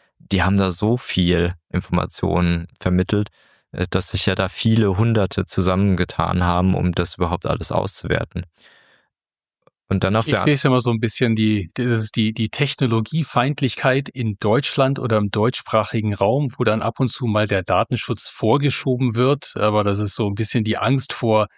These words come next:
Speaker 2: Digitalisierung und neuer Technik, die dahinter steckt. Und nicht zwingend pauschal begründet. Jemand kann irgendwo im Hintergrund auf dieser Webcam mein Haus sehen. Ganz ehrlich, wenn er ein Haus sehen will, dann gucke ich mir das auf Google Maps an, habe ich die gleiche Auflösung.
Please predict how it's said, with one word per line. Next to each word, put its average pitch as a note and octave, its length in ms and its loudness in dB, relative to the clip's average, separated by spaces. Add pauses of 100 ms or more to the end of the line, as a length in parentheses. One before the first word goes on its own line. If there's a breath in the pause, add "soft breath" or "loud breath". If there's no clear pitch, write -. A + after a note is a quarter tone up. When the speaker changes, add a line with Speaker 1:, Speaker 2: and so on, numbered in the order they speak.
(240 soft breath)
Speaker 2:
Digitalisierung A#2+ 1000 0
und A#2+ 220 -2
neuer G#2+ 360 4
Technik, - 500 -2
die G#2 100 -4
dahinter F#2+ 420 0
steckt. A#2+ 360 -2 (480 soft breath)
Und A#2 320 0
nicht B2 380 0
zwingend A2+ 680 0
pauschal G#2+ 460 2
begründet. A#2 560 0
Jemand A#2 260 2
kann A#2 220 0
irgendwo A#2 400 0
im A2 80 2
Hintergrund A2+ 600 0
auf G2+ 140 -4
dieser G2+ 260 0
Webcam A2+ 480 0
mein G#2 340 0
Haus C#3 300 0
sehen. A2 280 2
Ganz G2+ 200 -4
ehrlich, G2+ 200 -2
wenn G2 80 -4
er G2+ 60 -4
ein F2+ 100 -4
Haus A#2 180 -2
sehen A#2+ 220 2
will, A#2+ 160 2
dann G#2 140 2
gucke B2 180 -2
ich A#2 100 -6
mir A2+ 80 0
das G#2+ 140 0
auf F#2+ 140 -6
Google A#2 240 0
Maps B2+ 260 0
an, G#2 200 0
habe G#2 120 2
ich G2 80 -4
die G#2 100 -4
gleiche G2+ 300 2
Auflösung. G2+ 640 0